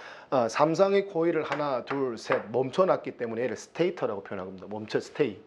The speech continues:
이 멈춘 자, 스테이터라고 표시, 어, 기억을 하시면 되고요.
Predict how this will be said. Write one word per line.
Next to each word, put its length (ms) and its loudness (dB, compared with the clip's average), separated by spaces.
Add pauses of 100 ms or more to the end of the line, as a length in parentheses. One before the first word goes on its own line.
(420)
이 100 -4
멈춘 340 -4
자, 240 -2
스테이터라고 520 -6
표시, 340 -12 (140)
어, 140 -10 (200)
기억을 240 4
하시면 240 -4
되고요. 280 -6